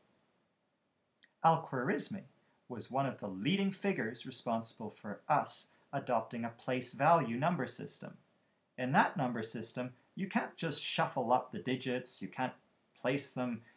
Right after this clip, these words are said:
in boxes randomly, because the place matters. So the two here means twenty, but the same symbol two over here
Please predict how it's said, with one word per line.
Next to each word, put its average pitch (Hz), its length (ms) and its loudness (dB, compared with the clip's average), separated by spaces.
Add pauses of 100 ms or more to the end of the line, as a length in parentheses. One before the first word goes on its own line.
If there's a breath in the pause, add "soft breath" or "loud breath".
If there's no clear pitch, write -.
(140 soft breath)
in 110 260 -2
boxes 123 600 4
randomly, 123 640 2 (180 soft breath)
because - 300 -2
the 190 80 0
place - 640 -2
matters. - 680 0 (460 soft breath)
So - 360 -2 (420)
the - 80 -14 (140)
two 185 520 2 (680)
here 135 380 0
means 143 320 -2
twenty, 233 500 -2 (400)
but 147 180 -6
the 143 80 0
same 208 540 2
symbol 113 440 0
two 113 460 -2
over 101 340 -2
here 127 520 2